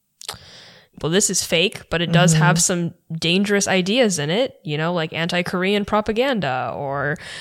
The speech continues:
Speaker 1: using a swastika in the case of Tokyo Revengers."
Speaker 2: Definitely. It's more, definitely more like an aesthetic, but
Speaker 1: Yeah.
Speaker 2: well, you said you're not really into anime and manga, but ever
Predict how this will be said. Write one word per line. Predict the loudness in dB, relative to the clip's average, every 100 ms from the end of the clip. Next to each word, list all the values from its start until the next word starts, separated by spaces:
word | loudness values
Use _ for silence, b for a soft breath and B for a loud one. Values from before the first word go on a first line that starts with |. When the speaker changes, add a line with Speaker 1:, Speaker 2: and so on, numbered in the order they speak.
| B B _ -14
Speaker 1:
using | -6 -2 -2 -2 -2
a |
swastika | -4 0 0 2 2 4 6 6
in | 6
the |
case | 2 2 4 4
of | 0 2
Tokyo | 0 2 2 2
Revengers." | 2 2 2 2
Speaker 2:
Definitely. | -2 0
It's | 0 0 2
more, | 6 6 6 2 2
definitely | 2 4 0 0
more | 2 4 4
like | 4 0 -2
an | -2 0
aesthetic, | -2 -2 0 2 2 0 -2
but | -2 -2
Speaker 1:
Yeah. | -2 -2 -2 -6 -10 _ _
Speaker 2:
well, | 8 8
you | 8 4
said | 6 6 8
you're | 6
not | 6 4
really | 2 0 2
into | 0 2 2 2
anime | 4 4 4
and | 4 4
manga, | 4 4 4 4 2
but | 0 0 2 2 0 -4 0
ever | 2 4 4